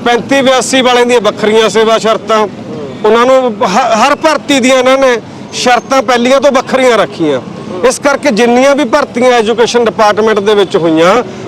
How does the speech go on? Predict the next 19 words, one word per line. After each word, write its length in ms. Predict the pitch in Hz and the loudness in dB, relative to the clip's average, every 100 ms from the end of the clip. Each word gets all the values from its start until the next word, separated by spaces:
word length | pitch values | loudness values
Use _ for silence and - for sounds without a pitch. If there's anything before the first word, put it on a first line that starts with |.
| - 240 | -2 2
ਉਹਨਾਂ 280 | 226 269 277 | 4 2 2
ਦੀਆਂ 380 | 254 240 247 262 | 2 2 2 2
ਆਪੋ 480 | 233 170 254 247 | 0 2 2 4
ਆਪਣੀਆਂ 400 | 240 202 226 233 | 4 2 2 2
ਜਥੇਬੰਦੀਆਂ 640 | 214 220 220 208 208 208 220 | 2 0 0 0 0 0 0
ਬਣਦੀਆਂ 440 | 190 190 175 208 | 0 0 0 0
ਗਈਆਂ, 280 | 190 214 254 | 2 2 2
ਜਿਹੜੀਆਂ 300 | 226 226 254 | 2 2 2
ਆਪਣੀ 260 | 214 226 240 | 2 0 0
ਭਰਤੀ 500 | 269 254 - 247 233 | 0 -2 -2 -2 2
ਦੇ 280 | 233 220 214 - - - - | 2 2 -2 -10 -18 -10 -2
ਮਸਲੇ 440 | 202 220 247 262 | 0 2 2 2
ਹੱਲ 220 | 247 247 | 2 2
ਕਰਾਉਣ 320 | 226 240 233 220 | 0 2 2 0
ਤੱਕ 240 | 226 214 | -2 -4
ਸੀਮਿਤ 360 | 202 208 208 202 | 0 0 0 0
ਰਹੀਆਂ। 440 | 185 175 190 247 - - - 147 | 2 2 2 0 -4 -12 -6 -2
ਇਸ 120 | 247 | -2
ਕਰਕੇ 500 | - 277 269 285 285 | 0 -2 0 2 2